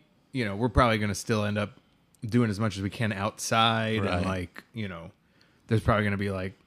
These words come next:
Speaker 1: mask situations, but
Speaker 2: Right.
Speaker 1: certainly better than what it would have been
Speaker 2: This year.
Speaker 1: This year,
Speaker 2: Especially
Speaker 1: like, literally two weeks ago.
Speaker 2: Yeah, two weeks ago, uh, and, and now there's, like, another. By the time this is out, the, the New York lockdown, not lockdown, but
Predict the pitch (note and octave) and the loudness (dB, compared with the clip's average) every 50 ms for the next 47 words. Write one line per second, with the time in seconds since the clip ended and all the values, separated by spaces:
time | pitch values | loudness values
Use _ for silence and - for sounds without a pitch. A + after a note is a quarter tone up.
0 | _ _ _ _ _ _ _ _ _ _ _ B2 A2+ A2+ A2 A2 A2 - - - | _ _ _ _ _ _ _ _ _ _ _ -6 -4 -2 -2 -2 -4 -6 -8 -12
1 | _ - - - - A#2+ F#2+ - - G#2+ G#2 G2 G2 F2+ - G#2 F#2+ F#2 F#2+ F2+ | _ -14 -12 -6 -4 -4 -4 -4 -4 -4 -2 -2 -4 -4 -4 -6 -6 -6 -6 -8
2 | E2+ F2 - A2+ G#2+ G2 F#2 F#2+ F#2 F2+ F#2 F2+ - _ _ _ _ _ _ _ | -10 -6 -2 0 0 0 0 -2 -6 -6 -8 -10 -14 _ _ _ _ _ _ _
3 | _ _ _ _ _ _ _ _ - - D#3+ E3 E3 - C#3+ B2+ A#2+ G#2 A2+ A2+ | _ _ _ _ _ _ _ _ -4 0 2 2 2 2 0 0 2 2 4 4
4 | A2 A2 G#2 G2+ G#2 G2+ G2 G2 F#2 F#2+ F#2+ - _ _ _ _ _ _ _ _ | 4 4 4 2 2 0 0 0 -2 -4 -4 -8 _ _ _ _ _ _ _ _
5 | _ _ _ - A#2 A#2+ A#2 A2 G#2 G#2+ A2 G#2+ G#2 G2 G2 G2+ G2 F#2+ F#2+ F#2 | _ _ _ -2 2 4 4 4 4 2 0 0 0 0 0 0 0 0 -2 -2
6 | F2+ G2+ G#2+ G2+ F#2+ - - G2 F#2 F#2 - A#2 A2 A2+ G#2+ - - G#2+ F#2+ - | -4 -2 -2 -2 -2 0 -2 -2 -4 -4 -2 0 2 4 4 2 0 0 0 4
7 | B2+ D#3 D#3+ B2 A#2+ A#2+ B2 A#2 C3 C#3 C3 C3 A#2+ A2 G#2+ - - B2 G#2+ G2+ | 6 8 8 8 8 8 8 8 8 8 8 6 6 4 2 4 4 4 4 4
8 | G2+ G2 - - G2+ F#2+ E2 - F2+ A2+ A2 G2+ F#2 F2+ - B2+ A#2 G#2+ G#2 G#2 | 2 0 -2 -4 -8 -8 -10 -10 -6 -2 0 0 0 0 0 0 0 2 0 0
9 | G2+ G2+ G2 G2 F#2+ F#2+ F#2+ - - - - - A2 G#2+ G#2 G2+ G#2 G#2 - - | -2 0 0 0 0 -2 -4 -6 -10 -14 -12 -6 -2 0 0 0 0 -2 -2 -2
10 | A#2 A2+ G#2+ G#2 G#2 G#2 - - G#2+ G#2 G2+ F#2+ F#2 F#2 F#2 G2 F#2+ F#2 F#2+ F#2+ | 0 2 2 2 0 -2 -2 -4 -2 0 0 0 0 0 -2 -2 -2 -2 -4 -4
11 | F2+ - G#2 G2 F#2+ F#2+ F#2+ F#2 F#2 F#2 - - - - _ _ _ _ _ _ | -4 -2 -2 -2 0 -2 -2 -2 -4 -6 -8 -12 -18 -20 _ _ _ _ _ _
12 | _ - A2 G#2+ - C3 A#2 A#2 C3+ C3 - G2+ F#2 F#2 F2+ F#2 F2+ - G2 F#2 | _ 0 0 4 4 4 4 4 4 0 -2 -2 -4 -4 -4 -4 -6 -6 -8 -8
13 | F2+ F2 - - G2+ G#2 G2 G2 G2 G2 F2+ - - - - G#2+ G#2 G2+ G2 F#2+ | -8 -8 -12 -10 -8 -6 -4 -4 -4 -4 -6 -10 -12 -10 -6 -4 -4 -2 -4 -4
14 | - - F#2 F2+ F#2+ - - - G2+ G2+ - - B2+ C3 B2 A2 - - G#2+ A2 | -4 -2 -2 -2 -2 -2 -2 -4 -4 -4 -2 0 2 2 2 2 0 0 2 2
15 | A#2 - - A2 G2 F2+ F2+ F2+ F#2+ - | 2 2 2 -2 -4 -4 -4 -6 -6 -6